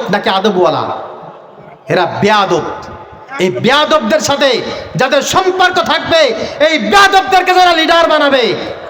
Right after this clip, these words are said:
আমরা কোনোদিন কোনো অবস্থায় তাদেরকে সাপোর্ট করতে পারি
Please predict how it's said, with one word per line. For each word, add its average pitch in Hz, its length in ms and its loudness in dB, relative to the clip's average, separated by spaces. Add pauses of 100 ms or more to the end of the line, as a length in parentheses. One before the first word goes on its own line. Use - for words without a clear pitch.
(140)
আমরা 254 380 -2 (180)
কোনোদিন 240 400 2
কোনো 240 200 2
অবস্থায় 220 680 0 (300)
তাদেরকে 226 360 0
সাপোর্ট 202 380 -2
করতে 170 300 0
পারি 269 520 0